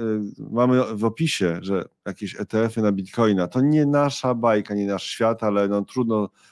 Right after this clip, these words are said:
przejść obok tego, e, tak zupełnie, zupełnie obojętnie, co się stało.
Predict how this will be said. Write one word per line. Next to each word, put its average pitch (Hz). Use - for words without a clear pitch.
przejść 110
obok 95
tego, 95
e, 90
tak 87
zupełnie, 104
zupełnie 95
obojętnie, 92
co 90
się 85
stało. 113